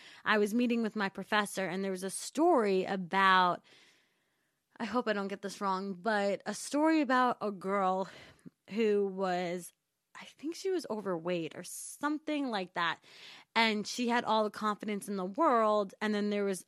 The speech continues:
a, a girl who was skinny or had, like, um, what they described as a good body.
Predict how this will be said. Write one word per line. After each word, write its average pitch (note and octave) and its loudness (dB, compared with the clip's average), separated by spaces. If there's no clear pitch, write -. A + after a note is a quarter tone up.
a, F3 0
a G3 -4
girl G3 2
who G3+ 2
was F3 0
skinny C#4 2
or F#3+ 2
had, G3 0
like, F3 -2
um, D#3+ -4
what G3 -6
they G3 -2
described F3+ -2
as F3 -6
a E3+ -6
good E3 -6
body. F3+ 2